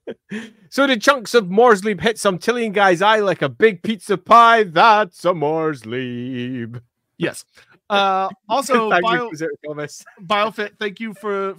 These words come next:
Speaker 2: thank you for the, the, the, the bits to help
Speaker 1: Oh, I missed
Speaker 2: defend.
Speaker 1: that.
Speaker 2: Uh,
Speaker 1: Hey!
Speaker 2: Mor-, Morslib, Morslib is, see, this is why Morslib is dangerous. It knows I'm talking about it,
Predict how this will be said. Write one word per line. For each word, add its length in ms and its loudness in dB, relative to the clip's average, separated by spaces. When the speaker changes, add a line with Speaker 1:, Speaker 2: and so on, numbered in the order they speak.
Speaker 2:
thank 180 -10
you 80 -14
for 260 -6
the, 360 -12
the, 340 -8
the, 200 -14
the 100 -8
bits 340 -8
to 80 -8
help 300 -6
Speaker 1:
Oh, 60 -4
I 80 0
missed 180 -4
Speaker 2:
defend. 20 -10
Speaker 1:
that. 200 -4
Speaker 2:
Uh, 280 4
Speaker 1:
Hey! 100 -2
Speaker 2:
Mor-, 140 -4
Morslib, 500 -2
Morslib 640 -4
is, 240 -10
see, 200 -8
this 200 -10
is 80 -8
why 160 0
Morslib 380 -6
is 100 -12
dangerous. 540 -8
It 160 -4
knows 300 -4
I'm 140 -4
talking 420 -2
about 300 -6
it, 160 -10